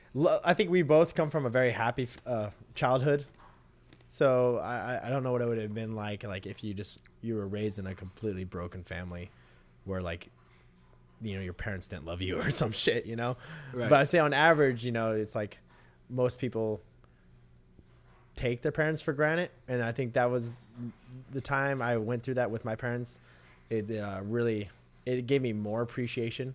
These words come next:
Speaker 2: When do you get it? You wanna know when you get the appreciation is when they're not there.
Speaker 1: Yeah.
Speaker 2: I feel like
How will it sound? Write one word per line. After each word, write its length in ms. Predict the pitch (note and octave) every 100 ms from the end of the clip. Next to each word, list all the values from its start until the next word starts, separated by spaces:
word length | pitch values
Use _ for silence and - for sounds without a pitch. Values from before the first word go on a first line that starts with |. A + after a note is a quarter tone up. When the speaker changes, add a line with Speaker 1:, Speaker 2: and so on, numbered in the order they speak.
| - -
Speaker 2:
When 160 | B2 B2+
do 60 |
you 140 | C3 A#2+
get 200 | B2 B2+
it? 140 | G2+ -
You 100 | A2+
wanna 140 | A#2 A#2+
know 140 | A#2+
when 140 | B2
you 80 | A2+
get 200 | G#2+ A#2
the 100 | C3
appreciation 680 | A#2+ C3+ B2 D3+ D3 - C3+
is 120 | A2
when 140 | A#2+ A#2
they're 100 | A#2
not 260 | A#2+ A2
there. 280 | A#2 A#2 G2 - - - - - - - -
Speaker 1:
Yeah. 180 | F#2 F2 - - - _ - - - - -
Speaker 2:
I 140 | A2+ B2
feel 160 | D#3
like 260 | C3 A#2+